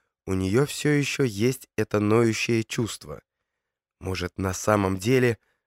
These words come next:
она и не хочет знать, кем была раньше. Она качает головой. После всего, через что они прошли, чтобы получить ключи,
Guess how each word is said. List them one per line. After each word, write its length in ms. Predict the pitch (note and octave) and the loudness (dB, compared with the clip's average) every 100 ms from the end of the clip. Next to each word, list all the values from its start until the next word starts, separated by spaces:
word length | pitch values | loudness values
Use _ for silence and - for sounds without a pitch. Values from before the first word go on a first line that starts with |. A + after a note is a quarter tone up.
| _ | _
она 240 | A2+ B2 B2+ | -2 2 4
и 80 | |
не 180 | B2+ C3+ | 4 4
хочет 460 | C3+ - B2 - F2 | 0 2 0 0 -8
знать, 400 | G2 A#2 B2 - _ _ _ _ - | 0 2 0 -6 _ _ _ _ -4
кем 260 | G#2+ G2 | 0 2
была 240 | G2+ G#2 G#2 | 4 4 4
раньше. 460 | G2 F#2 - - _ _ _ _ _ _ _ _ _ _ - | 2 -2 -10 -10 _ _ _ _ _ _ _ _ _ _ -6
Она 220 | C3+ D3 | 0 0
качает 400 | - B2+ B2 A2+ | 2 0 2 2
головой. 540 | G2+ G#2+ G2+ F2+ E2 - _ _ _ _ _ _ _ _ - | 2 2 2 0 -12 -14 _ _ _ _ _ _ _ _ -4
После 300 | G#2 - F#2+ | -2 0 -4
всего, 360 | - G#2 A2 | 0 2 2
через 280 | G#2 G2+ F#2+ | 2 0 -2
что 300 | F#2+ - A#2 | -4 0 2
они 180 | G#2 G2+ | 2 0
прошли, 540 | - F#2+ - G#2+ G2+ _ _ | -2 -2 -2 -4 -6 _ _
чтобы 320 | - G#2 G2 | -6 -2 -2
получить 420 | - A2 - G2+ | 0 -2 -2 -6
ключи, 500 | - F#2+ F#2 - D#3+ | -4 -6 -4 -2 -2